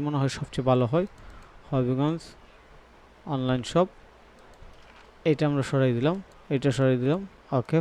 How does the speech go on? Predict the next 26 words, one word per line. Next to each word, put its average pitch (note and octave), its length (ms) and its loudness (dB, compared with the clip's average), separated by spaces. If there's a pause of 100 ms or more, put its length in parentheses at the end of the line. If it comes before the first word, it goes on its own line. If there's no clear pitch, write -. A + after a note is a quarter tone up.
(120)
পারফেক্ট। E3+ 460 2 (240)
এই C#3+ 100 4
পর্যন্ত C3+ 260 0 (120)
রাখলাম। F#3 260 -2 (140)
রাখার D3+ 280 0 (160)
পর D#3 140 4 (120)
এখানে C#3+ 260 0
আর C#3 140 4
একটা - 140 -6 (100)
কাজ C3+ 140 2 (120)
করতে C3+ 260 -2
হবে, B2+ 180 2 (520)
সেই C3+ 220 -2
কাজটা C3+ 280 -4
আমরা C3+ 200 0
এখন C3 120 0 (100)
করতেছি। C3 420 -2 (920)
এটাতে C#3 320 0
ক্লিক C3+ 200 0
করলাম, C#3+ 200 0 (100)
ক্লিক C3+ 200 -4 (100)
করে D#3+ 140 4 (120)
আমরা D3+ 220 2 (640)
এইখানে D3 340 -2
দিয়ে C3 160 2
দিলাম। D#3+ 180 -2